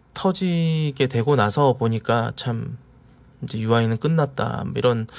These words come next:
생각이 드네요. 예. 골육종으로 중내 만에 군대 또 그때도 좀 문제가 있었죠. 군면제 받았을 때도 골육종으로 중내 만에 하면서 군면제 받더니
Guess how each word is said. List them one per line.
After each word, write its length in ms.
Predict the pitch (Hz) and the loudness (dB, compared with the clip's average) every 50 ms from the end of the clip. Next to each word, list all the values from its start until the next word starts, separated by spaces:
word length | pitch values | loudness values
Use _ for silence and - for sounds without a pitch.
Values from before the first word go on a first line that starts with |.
| - - - - - - - - - - - | -6 -6 -6 -6 -6 -8 -10 -12 -14 -14 -14
생각이 680 | - - 165 170 160 262 269 - 117 101 101 101 107 - - _ _ - - - - | -4 0 2 4 4 4 4 2 2 -2 -2 -2 -4 -10 -16 _ _ -20 -20 -20 -16
드네요. 580 | - - 123 123 143 139 117 101 98 107 113 117 - - - - | -4 -2 0 2 2 2 2 0 -2 -4 -6 -10 -14 -20 -10 -6
예. 340 | 107 107 107 110 110 113 - 127 - - - - - - - - - - - - - - | -4 -4 -4 -4 -4 -6 -8 -12 -14 -18 -20 -20 -20 -20 -20 -20 -20 -20 -20 -20 -20 -14
골육종으로 680 | - - 123 123 135 139 135 - 143 131 123 123 123 120 | -4 -2 0 0 0 0 0 0 0 2 2 2 0 0
중내 540 | - - - 120 123 127 127 127 131 127 120 | -2 -2 0 0 2 2 2 4 4 4 4
만에 500 | 117 107 101 98 101 104 104 101 98 - - - - - 131 | 4 4 2 2 2 0 -2 -2 -4 -8 -14 -12 -10 -10 -6
군대 760 | - - 143 156 175 175 170 170 165 165 160 156 151 135 127 135 - | -2 0 4 4 6 8 8 8 8 8 8 6 6 4 2 0 -4
또 420 | - 139 135 127 117 107 - - - | -2 0 2 2 0 -2 -4 -6 -8
그때도 320 | - - 127 143 135 127 120 | -10 -2 2 2 2 2 0
좀 140 | - 120 | -2 -4
문제가 240 | 110 113 117 - 117 | -4 -2 0 0 0
있었죠. 500 | 107 110 107 - - 101 104 135 160 170 - | 0 0 -2 -2 -2 -4 -2 -2 -4 -8 -10
군면제 400 | - - 123 127 131 131 127 123 | -4 -2 2 4 4 6 4 4
받았을 300 | 110 113 107 101 - 117 | 4 4 2 2 0 -2
때도 440 | 101 - 104 95 101 104 131 160 185 - - - - - - - - - - | 0 0 -2 -2 -2 -2 -4 -4 -6 -8 -12 -20 -20 -20 -18 -18 -18 -20 -14
골육종으로 640 | - - 110 110 113 123 117 - - 117 110 110 104 | -4 0 0 2 2 0 -2 0 0 0 2 2 0
중내 300 | - 117 117 117 120 120 | 0 0 0 2 2 4
만에 220 | 117 113 110 113 | 4 2 2 2
하면서 200 | 110 107 107 104 | 2 0 0 -2
군면제 460 | - - 120 120 123 123 120 120 117 107 | -4 -2 -2 0 2 2 2 2 2 2
받더니 500 | 110 104 - - 101 101 101 98 110 | 2 0 0 -2 -4 -4 -4 -6 -8